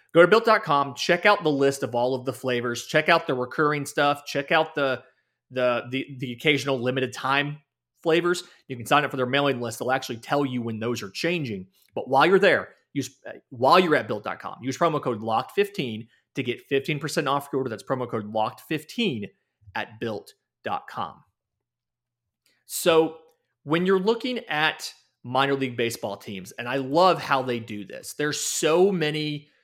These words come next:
uh, just interesting and clever team names. And I think something I wanna eventually do is have, have a guest on, kinda like we did for the Rookie of the Year, and just kinda draft some of these great team names,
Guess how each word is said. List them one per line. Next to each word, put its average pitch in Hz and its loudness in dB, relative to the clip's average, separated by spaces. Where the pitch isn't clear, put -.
uh, 110 -2
just 139 -6
interesting 170 2
and 135 -4
clever 139 0
team 123 -6
names. 95 -10
And 139 -6
I 170 2
think 226 -2
something 175 0
I 143 4
wanna 143 0
eventually 131 -4
do 123 -4
is 113 -6
have, 139 2
have 160 0
a 160 -4
guest 131 0
on, 131 -2
kinda 208 -4
like 190 -4
we 170 -6
did 151 -2
for - -10
the 127 -4
Rookie 135 -4
of 127 -6
the 120 -8
Year, 117 -4
and 139 -2
just 147 -4
kinda 143 -2
draft 123 -2
some 135 2
of 127 0
these 120 -4
great 123 -4
team 139 -8
names, 107 -10